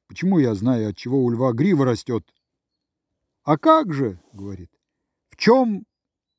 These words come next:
составляется наука светская?»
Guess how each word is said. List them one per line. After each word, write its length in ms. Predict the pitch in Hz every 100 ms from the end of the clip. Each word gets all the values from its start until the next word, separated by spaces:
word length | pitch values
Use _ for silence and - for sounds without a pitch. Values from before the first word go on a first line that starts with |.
| _
составляется 920 | - 170 - 170 160 208 214 165 180
наука 400 | 175 240 262 185
светская?» 760 | 156 143 170 - - 120 117